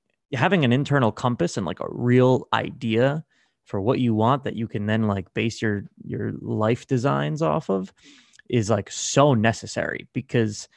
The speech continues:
if you don't have it, then you're, you'll only ever luckily get close to what you don't realize you want and find out you like it.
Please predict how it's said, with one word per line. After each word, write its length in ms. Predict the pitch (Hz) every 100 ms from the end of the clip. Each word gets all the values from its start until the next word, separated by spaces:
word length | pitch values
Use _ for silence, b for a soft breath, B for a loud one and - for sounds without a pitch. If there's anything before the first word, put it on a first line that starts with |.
| _ _ _ _ _ _
if 160 | 147 131
you 100 | 135
don't 280 | 185 190 120
have 260 | 170 151
it, 220 | 107 123 -
then 420 | 117 110 107 - _ _ _ _ _ _ _ _ _ _ _ -
you're, 580 | 123 127 117 117 - - _ _ -
you'll 280 | 127 151 160
only 340 | 208 190 170 -
ever 440 | 147 139 117 113
luckily 720 | 117 107 120 147 151 135 131 104
get 320 | 127 107 -
close 440 | - 117 120 -
to 160 | - 120
what 300 | 104 110 113
you 180 | 104 101 -
don't 220 | 117 110
realize 600 | 104 113 110 101 95 92
you 140 | 104 98
want 400 | 98 98 127 135
and 180 | 120 107
find 360 | - 113 113 107
out 260 | 113 104
you 180 | 113 107
like 320 | 98 101 95
it. 160 | -